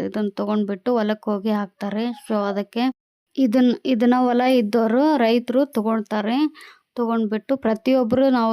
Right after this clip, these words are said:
ಜೊಕಮ್-, ಜೊಕುಮಾರನ್ ತಗೊಂಡು ಹೋದಾಗ ಪ್ರತಿಯೊಬ್ಬರು ಕೇಳಿಬಿಟ್ಟು, ಆ, ಇಸ್ಕೊಂತಾರೆ ಇದನ್ನ. ಅಂದರೆ ಹೊಲಕ್ಕೆ ಹಾಕಿದ್ರೆ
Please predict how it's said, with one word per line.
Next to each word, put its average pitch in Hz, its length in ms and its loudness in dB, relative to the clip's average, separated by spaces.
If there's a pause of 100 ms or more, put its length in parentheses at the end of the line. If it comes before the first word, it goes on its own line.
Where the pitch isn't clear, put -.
ಜೊಕಮ್-, 226 480 -2
ಜೊಕುಮಾರನ್ 233 580 -2
ತಗೊಂಡು 220 340 0
ಹೋದಾಗ 214 320 -2 (140)
ಪ್ರತಿಯೊಬ್ಬರು 233 720 -2
ಕೇಳಿಬಿಟ್ಟು, 226 640 -2 (560)
ಆ, 226 80 -2 (220)
ಇಸ್ಕೊಂತಾರೆ 214 680 -2
ಇದನ್ನ. 196 280 0 (140)
ಅಂದರೆ 220 240 2
ಹೊಲಕ್ಕೆ 226 420 -2
ಹಾಕಿದ್ರೆ 214 400 -2